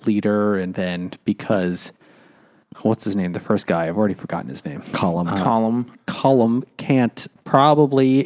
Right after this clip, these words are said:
Speaker 1: can't father any children, but yet his wife had, is, has had a kid. There's probably like, "Oh, it's,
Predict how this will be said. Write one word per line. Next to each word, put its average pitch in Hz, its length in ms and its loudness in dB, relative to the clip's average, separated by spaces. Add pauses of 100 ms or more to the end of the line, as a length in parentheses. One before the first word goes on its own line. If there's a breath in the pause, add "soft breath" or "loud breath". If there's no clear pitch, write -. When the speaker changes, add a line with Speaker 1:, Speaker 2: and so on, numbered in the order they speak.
(120)
Speaker 1:
can't - 260 -2
father 101 320 0
any 87 140 -4
children, 120 640 4
but 117 180 2
yet 107 180 -2
his 110 160 -4
wife 104 280 0
had, 101 240 0
is, 87 260 -10
has 90 300 -4
had 98 160 -2
a 87 80 -6
kid. 127 500 4 (560 loud breath)
There's 110 220 2
probably 95 300 4
like, 90 180 0
"Oh, 113 400 6 (160)
it's, - 480 -4